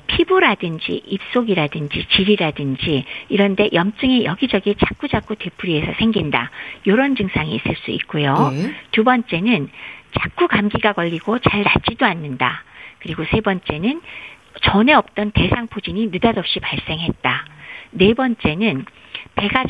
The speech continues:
Speaker 1: 자주 아프거나 설사가 자주자주 전에 비해서 생긴다. 그리고 마지막으로 다섯 번째는 전에 비해서 매우 피로하고 지속되고 체력이 떨어진 게 좋아지질 않는다. 이런 증상들이 전과 비교해서 나타났다면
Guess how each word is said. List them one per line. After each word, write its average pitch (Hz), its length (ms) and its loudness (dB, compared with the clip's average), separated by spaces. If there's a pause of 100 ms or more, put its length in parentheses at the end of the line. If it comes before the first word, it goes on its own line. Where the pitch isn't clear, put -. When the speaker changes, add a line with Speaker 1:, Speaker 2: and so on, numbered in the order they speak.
Speaker 1:
자주 - 220 -2
아프거나 185 680 0
설사가 - 440 0 (100)
자주자주 214 640 0 (240)
전에 190 300 6
비해서 147 400 2
생긴다. 185 720 4 (280)
그리고 156 200 0
마지막으로 160 600 2
다섯 - 360 0
번째는 160 640 2 (500)
전에 247 320 6
비해서 226 380 4
매우 208 400 4
피로하고 226 720 2
지속되고 214 800 0 (320)
체력이 294 340 0
떨어진 185 380 0
게 208 120 2
좋아지질 180 560 0
않는다. 135 560 -2 (300)
이런 285 300 4
증상들이 220 720 2
전과 175 320 0
비교해서 165 580 0
나타났다면 165 960 0